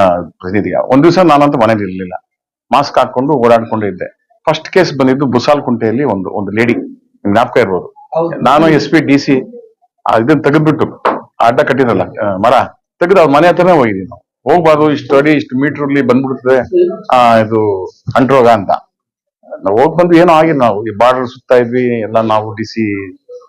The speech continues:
Speaker 1: ಆ, ಎಸ್ ಪಿ ಅವ್ರನ್ನ ಟೀಮ್ ಮಾಡ್ಕೊಂಡು ಎಲ್ಲಾ ಕಡೆ ಸುತ್ತಿ, ಆ, ಅವ್ರ ತರಕಾರಿಗಳು ಅದು ಇದು ಎಲ್ಲ ದಾನನೂ ಮಾಡ್ತಾ ಇದ್ವಿ, ಆ, ಪೇಷಂಟ್ಸ್‌ಗೆ. ಏನೋ ಒಂದ್ ದಳ ಸೇರಿದ್ವಿ, ಮಹಾಮಾರಿ ಆಯ್ತು. ಆ, ಇಲ್ಲಿ ಈ ಒಂದ್ಸಾರಿ ಇಲ್ಲಿ ಬಂದಾಗ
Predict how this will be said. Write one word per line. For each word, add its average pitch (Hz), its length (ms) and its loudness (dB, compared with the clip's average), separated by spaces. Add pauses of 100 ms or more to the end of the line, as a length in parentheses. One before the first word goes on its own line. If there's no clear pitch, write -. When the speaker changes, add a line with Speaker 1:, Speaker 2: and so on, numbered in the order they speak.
(180)
Speaker 1:
ಆ, - 20 0
ಎಸ್ 104 180 -2
ಪಿ - 80 0
ಅವ್ರನ್ನ 98 180 2
ಟೀಮ್ 110 160 2
ಮಾಡ್ಕೊಂಡು 101 420 -2
ಎಲ್ಲಾ 101 180 0
ಕಡೆ 98 180 -6
ಸುತ್ತಿ, - 420 -14 (320)
ಆ, 101 160 4 (320)
ಅವ್ರ 98 140 -2 (100)
ತರಕಾರಿಗಳು 110 560 0
ಅದು 107 240 -2
ಇದು 107 240 -4
ಎಲ್ಲ 107 140 -6 (180)
ದಾನನೂ 117 260 2
ಮಾಡ್ತಾ 95 300 -2
ಇದ್ವಿ, - 520 -12
ಆ, 90 100 -8
ಪೇಷಂಟ್ಸ್‌ಗೆ. - 760 -10 (880)
ಏನೋ 147 120 4 (200)
ಒಂದ್ 113 260 -2
ದಳ 117 120 4
ಸೇರಿದ್ವಿ, 127 560 0 (480)
ಮಹಾಮಾರಿ 120 760 0 (540)
ಆಯ್ತು. 113 520 0 (1040)
ಆ, - 20 4 (340)
ಇಲ್ಲಿ 175 680 4
ಈ 185 180 0
ಒಂದ್ಸಾರಿ 196 280 2
ಇಲ್ಲಿ 202 160 4
ಬಂದಾಗ 202 360 4